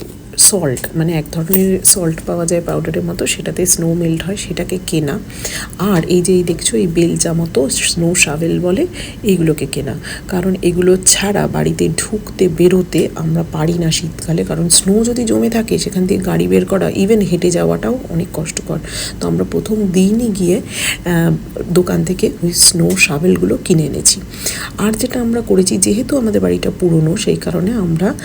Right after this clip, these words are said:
বাড়িটাকে একটুখানি ক্লিন করার চেষ্টা করেছি। সেই কারণে প্রথম স্টেপ ছিল একটু বাড়িটাতে ফ্রেশ পেইন্ট দেওয়া। এখানে যে কোনো জিনিসের জন্যেই যদি কোনো লোক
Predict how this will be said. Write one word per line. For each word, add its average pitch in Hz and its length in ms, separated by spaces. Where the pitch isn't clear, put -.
বাড়িটাকে 175 580
একটুখানি 202 440
ক্লিন 247 340
করার 180 260
চেষ্টা - 280
করেছি। - 380
সেই - 200
কারণে 202 380
প্রথম 220 280
স্টেপ 190 320
ছিল 233 160
একটু 226 200
বাড়িটাতে 170 560
ফ্রেশ 180 560
পেইন্ট 151 320
দেওয়া। 127 200
এখানে 233 380
যে 196 380
কোনো 208 280
জিনিসের 180 420
জন্যেই 190 420
যদি 175 260
কোনো 180 320
লোক 170 280